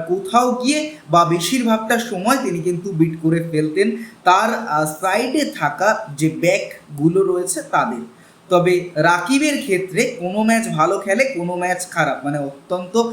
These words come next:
পারফরমেন্স, আহ, যে গ্রাফ, তাতে গ্যাপ দেখা যেতে শুরু করলো, সেটা কার্লোস কুয়াদ্রাতের সময় হোক কিংবা অস্কার ব্রুজনের। তবে এই যদি আমরা দেখি লাস্ট ডুরান্ড কাপ এবং তার পরবর্তীতে আইএফএ শিল্ড এবং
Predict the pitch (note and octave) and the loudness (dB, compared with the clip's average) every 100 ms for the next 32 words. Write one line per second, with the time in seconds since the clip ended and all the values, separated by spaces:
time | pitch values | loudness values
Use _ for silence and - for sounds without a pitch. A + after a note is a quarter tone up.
0 | A3+ - D#3 - F#3+ G3 G3+ G3 G3+ G3+ | -6 0 0 0 -2 -2 -4 -6 -6 -2
1 | D#3+ D#3 D3 D3 D#3+ A3+ - F3+ F3 B3+ | 0 0 -2 2 2 2 0 -2 0 0
2 | D#3 C#3+ B2+ C#3 D#3 D3 D3+ G#3+ - B2 | 0 0 -2 -2 -2 -2 -4 -6 -6 -10
3 | A2+ A2+ G#2+ G#2 - - - - D#3+ D#3+ | -8 -8 -10 -12 -18 -20 -10 -2 2 2
4 | D#3 C#3+ D3 D3 - C#3+ C3+ D3 D3 D3+ | 2 0 0 -4 -4 -4 -4 -6 -4 -6
5 | - C#3+ C#3 C#3+ C#3 F3 - - D#3 D#3+ | -6 -4 0 0 0 -4 -4 -2 -2 -2
6 | D#3+ C#3 - - C3+ A#2 A#2+ A#2 A#2 A2 | -4 -6 -8 -6 -6 -6 -8 -6 -6 -8
7 | - - - - - A3+ B3 G3 - G#3 | -10 -20 -20 -20 0 2 2 0 0 2
8 | C#4 C#4+ A3+ G3 F#3+ A#3+ A#3 A#3 A#3 E3 | 2 0 0 0 2 2 2 2 0 0
9 | D#3+ - E3 A3+ - C#3+ D#3 E3+ - - | -2 -4 -6 -6 -10 0 2 2 -2 -12
10 | - - C3 E3+ A3+ B3+ G#3 F3+ A3+ - | -20 -12 0 2 4 2 2 0 0 -2
11 | D#3 D#3+ E3 E3 - D3+ F#3 F3+ F3 F3 | 0 2 0 -2 0 2 2 -2 -2 0
12 | E3 E3 F3 E3 F3 F3 - - C3+ C#3+ | 0 -2 -6 0 0 0 -4 -6 -2 -2
13 | C#3 C#3 - F#3 G3+ - - - - F3+ | -4 -10 -8 -8 -8 -8 -16 -20 -2 0
14 | A3 A#3+ D#3+ | 2 2 -2